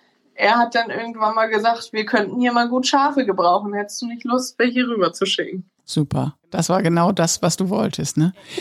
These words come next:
Speaker 2: Erinnerst du dich noch an die ersten vier Jahre auf Amrum? Was war das Allerschönste dort?
Speaker 1: Boah, da hab ich leider so gar keine Erinnerung mehr dran irgendwie.
Speaker 2: Aber trotzdem ist dir die Insel ans Herz gewachsen.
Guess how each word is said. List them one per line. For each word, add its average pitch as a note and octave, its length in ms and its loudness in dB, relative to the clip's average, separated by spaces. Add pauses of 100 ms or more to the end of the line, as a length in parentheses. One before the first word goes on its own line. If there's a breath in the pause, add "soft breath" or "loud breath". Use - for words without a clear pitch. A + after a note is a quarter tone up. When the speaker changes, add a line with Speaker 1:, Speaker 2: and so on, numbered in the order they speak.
(140 loud breath)
Speaker 2:
Erinnerst G3+ 440 4
du C4 40 4
dich C#4 180 4
noch C#4 160 4
an B3+ 100 2
die B3 120 2
ersten B3 340 2
vier A#3+ 140 2
Jahre A#3 340 2
auf - 160 -4
Amrum? A3+ 420 4
Was E3 140 0
war E3+ 80 0
das D#3 160 0
Allerschönste D3+ 720 -2
dort? - 320 -8 (220)
Speaker 1:
Boah, F#3+ 200 -6
da F#3+ 240 2
hab G#3 140 0
ich - 200 -12 (140)
leider G#3 400 2
so G3 400 4 (280)
gar G#3+ 240 2
keine F#3 280 0
Erinnerung F#3+ 720 0
mehr G3 160 4
dran G3+ 300 0
irgendwie. G#3 600 0 (320)
Speaker 2:
Aber D#3+ 200 4
trotzdem E3 580 0 (160)
ist - 160 -6
dir E3 60 2
die E3 140 0
Insel D#3 280 2
ans - 180 -4
Herz D3+ 200 -2
gewachsen. - 520 -8